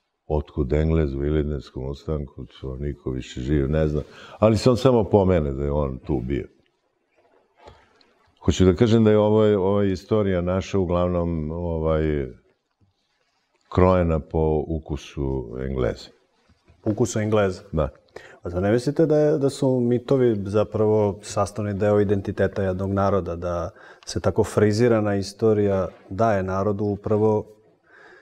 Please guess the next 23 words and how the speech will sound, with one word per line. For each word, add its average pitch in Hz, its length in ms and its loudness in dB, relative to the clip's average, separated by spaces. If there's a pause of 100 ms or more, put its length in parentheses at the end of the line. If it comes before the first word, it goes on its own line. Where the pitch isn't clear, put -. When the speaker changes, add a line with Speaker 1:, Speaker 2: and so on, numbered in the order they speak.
(880)
Speaker 2:
ne 107 120 0
samo 135 280 2
zbog 131 180 0
politi-, 131 560 0 (100)
iz 127 180 2 (200)
političkih 123 800 2
razloga, 101 500 0
nego 90 300 -6
iz 92 260 -6
nekih 95 420 -8
mnogo 98 420 0 (220)
dubljih? 113 520 -2 (2250)
Speaker 1:
Da 80 200 6
bi 80 120 8
mit 110 280 4
mogao 98 420 6
da 85 180 4
postoji, 82 720 0 (560)
treba 95 280 0
da 87 100 0
prođe, 95 380 0
e, 78 40 -2 (440)
jedan 73 600 -4